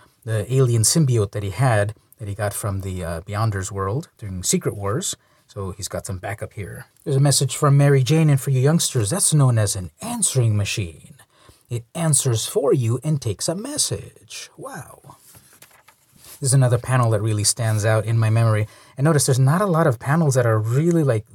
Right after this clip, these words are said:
that interesting looking. They're well done, of course. McFarlane was a master even at this time,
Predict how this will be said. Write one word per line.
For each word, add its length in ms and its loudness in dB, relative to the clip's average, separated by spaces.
that 400 -10
interesting 800 2
looking. 540 0
They're 120 -2
well 240 0
done, 240 2
of 160 0
course. 720 -4
McFarlane 440 0
was 140 0
a 60 2
master 480 -2
even 240 -2
at 140 -4
this 160 -4
time, 240 0